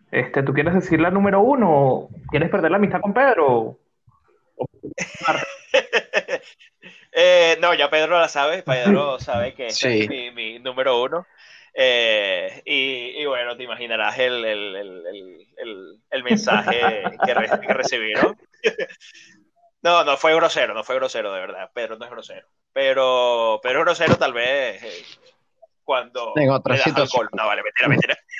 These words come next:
Speaker 2: <laughs> Pero no, no, no. Eh, Joker es mi primera. Eh, fue una historia que me encantó. Eh,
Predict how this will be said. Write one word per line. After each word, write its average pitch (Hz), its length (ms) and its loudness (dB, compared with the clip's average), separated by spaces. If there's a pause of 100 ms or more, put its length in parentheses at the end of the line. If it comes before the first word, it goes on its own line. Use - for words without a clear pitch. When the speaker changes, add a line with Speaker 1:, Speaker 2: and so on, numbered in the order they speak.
(340)
Speaker 2:
<laughs> - 1040 -2 (360)
Pero 196 220 4
no, 190 140 4
no, 165 120 6
no. 165 180 4
Eh, 143 320 2
Joker 165 320 2
es 160 140 -2
mi 160 160 -6
primera. 135 580 -6
Eh, 120 540 -4
fue - 220 -10
una 123 100 -10
historia 127 840 -2
que 127 140 -6
me 110 80 -8
encantó. 107 440 -8 (220)
Eh, 110 1040 -2